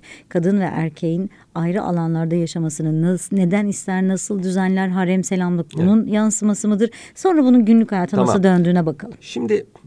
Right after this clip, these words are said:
Speaker 2: e, insanlarda umumi bir telakki var. Osmanlı yaşantısında harem ve selamlık ç-, sosyal hayatımızın esasını teşkil ediyor.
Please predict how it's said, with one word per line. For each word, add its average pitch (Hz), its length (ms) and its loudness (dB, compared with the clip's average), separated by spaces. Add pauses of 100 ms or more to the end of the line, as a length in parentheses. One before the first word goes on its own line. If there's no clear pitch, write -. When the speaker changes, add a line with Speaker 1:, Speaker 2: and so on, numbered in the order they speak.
(160)
Speaker 2:
e, 151 100 -6
insanlarda 208 680 -2
umumi 190 320 2
bir 175 80 0
telakki 143 500 -4
var. 92 160 -4
Osmanlı 123 720 -4
yaşantısında 110 760 -6 (180)
harem 120 320 -4
ve 104 80 -6
selamlık 101 360 -6
ç-, - 600 -20
sosyal 127 280 -8
hayatımızın 110 480 -8
esasını 110 500 -8
teşkil 110 300 -14
ediyor. 143 260 -10